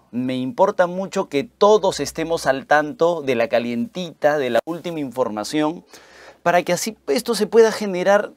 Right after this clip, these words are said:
en diversas cortes y así tener una jurisprudencia más constante. Miren, nosotros nos habíamos quedado en la tutela de derechos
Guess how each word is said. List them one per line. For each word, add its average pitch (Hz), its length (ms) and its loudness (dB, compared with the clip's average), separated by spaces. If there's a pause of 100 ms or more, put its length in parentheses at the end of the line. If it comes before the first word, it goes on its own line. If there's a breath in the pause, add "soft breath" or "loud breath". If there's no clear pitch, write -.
(280)
en 196 400 -6
diversas 175 580 6
cortes 180 540 0
y 160 80 -2
así 190 180 -2
tener 185 240 -2
una 190 140 -4
jurisprudencia 175 640 -6
más 175 240 -6
constante. 151 800 -6 (880 soft breath)
Miren, 160 240 2
nosotros 240 300 2
nos 220 120 4
habíamos 208 380 6
quedado 180 560 6 (960)
en 151 180 2
la 135 120 8
tutela 185 420 6
de 175 100 10
derechos 123 640 -2